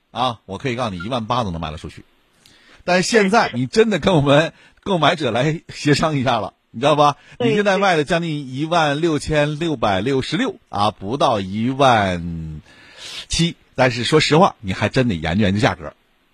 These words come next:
Speaker 2: 啊，行，可以，
Speaker 1: 啊，
Speaker 2: 可以，
Speaker 1: 好吧，
Speaker 2: 我可以。
Speaker 1: 这价格你还真得需要研究研究，
Speaker 2: 嗯。我留下电话行吗？
Speaker 1: 尽快出手。电话就是幺五九四零四零九六八五，是这个吗？
Speaker 2: 对，对，对，对，对。
Speaker 1: 幺五九四零四零九六八五，幺五九四零四零九六八五。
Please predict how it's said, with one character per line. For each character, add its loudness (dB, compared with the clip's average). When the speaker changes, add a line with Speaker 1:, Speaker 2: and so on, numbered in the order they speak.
Speaker 2:
啊， 0
行， 0
可 2
以， 6
Speaker 1:
啊， 0
Speaker 2:
可 -10
以， -2
Speaker 1:
好 -2
吧， 2
Speaker 2:
我 -12
可 -4
以。 -2
Speaker 1:
这 0
价 4
格 -2
你 -4
还 -4
真 -4
得 -4
需 -6
要 0
研 -6
究 -2
研 -4
究， -10
Speaker 2:
嗯。 -18
我 -10
留 -2
下 4
电 2
话 4
行 -2
吗？ -2
Speaker 1:
尽 -
快 -
出 -
手。 -4
电 -2
话 4
就 2
是 -4
幺 4
五 0
九 0
四 -6
零 -4
四 -4
零 -4
九 -4
六 0
八 0
五， -8
是 -4
这 -2
个 -4
吗？ -2
Speaker 2:
对， 4
对， 2
对， 0
对， -2
对。 0
Speaker 1:
幺 6
五 -4
九 2
四 -6
零 -6
四 -8
零 -8
九 -10
六 -4
八 0
五， -10
幺 0
五 2
九 -4
四 -2
零 0
四 -4
零 -4
九 -6
六 2
八 4
五。 -6